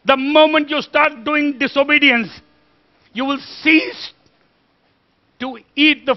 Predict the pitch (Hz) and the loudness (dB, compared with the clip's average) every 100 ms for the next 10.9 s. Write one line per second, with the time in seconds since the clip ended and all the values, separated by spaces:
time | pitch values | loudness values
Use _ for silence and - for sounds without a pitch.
0 | - 254 302 - - - _ _ _ _ | -4 -6 -6 -6 -12 -20 _ _ _ _
1 | _ _ _ _ _ _ _ _ 214 226 | _ _ _ _ _ _ _ _ 0 0
2 | 196 240 233 226 170 _ _ _ _ _ | 0 -4 -2 -4 -8 _ _ _ _ _
3 | _ _ _ _ _ _ _ _ _ _ | _ _ _ _ _ _ _ _ _ _
4 | _ _ _ _ _ _ _ _ _ _ | _ _ _ _ _ _ _ _ _ _
5 | _ _ _ _ _ _ _ _ _ _ | _ _ _ _ _ _ _ _ _ _
6 | _ _ _ 143 135 240 277 262 285 302 | _ _ _ -16 -2 0 0 -2 -4 -8
7 | - - _ _ _ _ _ _ _ _ | -12 -20 _ _ _ _ _ _ _ _
8 | _ _ - 190 185 214 277 285 277 277 | _ _ -8 -6 -4 0 2 2 4 4
9 | 277 285 190 _ _ _ _ _ _ _ | 4 0 -6 _ _ _ _ _ _ _
10 | - 269 233 226 175 - 262 339 | -10 -10 -4 -4 -4 0 4 4